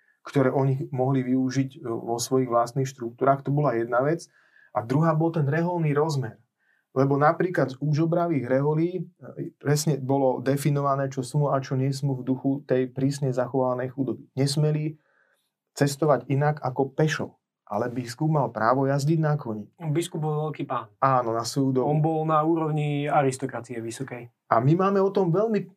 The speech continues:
Speaker 1: zaujímavé písomné pramene zachované, že napríklad taká, aby som spomenul jedného z tých najsignifikantnejších, ktorého aj, aj bežne laická verejnosť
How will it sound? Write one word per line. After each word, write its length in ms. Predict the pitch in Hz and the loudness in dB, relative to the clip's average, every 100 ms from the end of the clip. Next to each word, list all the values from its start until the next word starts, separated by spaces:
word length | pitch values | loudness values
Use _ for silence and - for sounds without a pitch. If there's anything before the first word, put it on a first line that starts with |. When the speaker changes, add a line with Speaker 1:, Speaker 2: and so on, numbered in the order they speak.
| _ 143 | _ 0
Speaker 1:
zaujímavé 720 | 156 214 214 190 165 156 151 139 | 2 4 4 2 2 0 -2 -8
písomné 480 | 120 165 185 180 160 | -2 0 0 0 0
pramene 400 | 160 180 196 160 | 2 0 2 0
zachované, 640 | 131 139 135 156 151 165 160 | 0 0 0 0 0 0 0
že 80 | |
napríklad 720 | 139 147 143 160 156 151 135 - | 0 -2 0 -2 2 0 0 -2
taká, 320 | 135 135 120 117 _ - | -2 0 -2 -4 _ -2
aby 160 | 127 131 | 0 0
som 80 | |
spomenul 560 | 135 - 147 151 143 131 | 0 2 2 4 2 2
jedného 400 | 139 143 147 131 | 2 2 2 0
z 80 | 135 | -2
tých 240 | 135 131 123 | 0 0 2
najsignifikantnejších, 1300 | 135 156 151 131 135 135 131 127 127 131 131 139 135 - | 2 4 2 2 0 -2 -2 -2 -2 -2 -2 -2 -2 -2
ktorého 400 | 127 123 123 127 - | 0 0 -2 -6 -8
aj, 160 | 117 110 | -8 -6
aj 100 | 117 | 0
bežne 320 | 131 139 139 123 | 2 4 2 2
laická 560 | 113 120 131 131 123 | 0 2 0 0 -2
verejnosť 340 | 127 135 127 | 0 0 -2